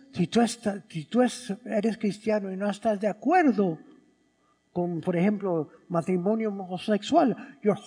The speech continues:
homophobic. You're a hater, eres un odiador, odias.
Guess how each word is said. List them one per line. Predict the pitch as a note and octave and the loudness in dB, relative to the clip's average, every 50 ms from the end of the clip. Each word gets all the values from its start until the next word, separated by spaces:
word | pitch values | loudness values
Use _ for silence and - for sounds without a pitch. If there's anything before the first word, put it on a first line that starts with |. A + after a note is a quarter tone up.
| - | 2
homophobic. | A3 C4 D4 C4+ F3+ - - - - - - - - - - - - - _ - - - - - - - _ _ _ _ _ _ _ _ _ _ _ _ _ _ _ _ _ _ _ _ _ _ _ - | 4 4 4 2 -2 -4 -6 -12 -6 -2 -2 -2 0 -2 -4 -6 -6 -8 _ -2 -2 -2 -2 -4 -10 -20 _ _ _ _ _ _ _ _ _ _ _ _ _ _ _ _ _ _ _ _ _ _ _ 2
You're | D#3+ F3 F3+ E3 | 4 4 4 4
a | - | 2
hater, | - - - - A3+ B3+ A#3+ G3+ F3 D#3 C3+ A#2 A#2+ D3 | 0 0 4 6 6 8 8 6 4 2 0 -2 -2 -2
eres | D#3+ F3+ E3+ - | -2 0 0 0
un | G#3+ G#3+ G3+ | 0 2 2
odiador, | F#3 E3 D#3+ E3+ E3 B2 B2+ C#3 C#3+ D#3+ E3+ D#3+ C#3 | 4 4 4 4 2 2 2 2 2 4 4 4 2
odias. | C3 B2+ C#3 E3 F3+ E3+ D#3+ - G#2 G#2 G2 - - - - - _ _ | 0 0 0 0 0 0 -2 -4 -4 -6 -8 -8 -10 -12 -12 -16 _ _